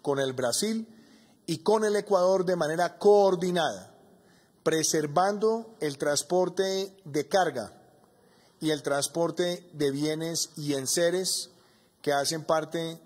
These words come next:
de los estrictos controles fronterizos. Estas medidas se toman coordinadamente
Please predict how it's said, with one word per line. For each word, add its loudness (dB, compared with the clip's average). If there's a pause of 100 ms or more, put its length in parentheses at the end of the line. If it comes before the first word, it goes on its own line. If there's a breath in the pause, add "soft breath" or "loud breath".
(160)
de -4
los -2 (120)
estrictos -2 (160)
controles -4
fronterizos. -6 (1000 soft breath)
Estas 0
medidas 2
se -2
toman -2 (1040)
coordinadamente 0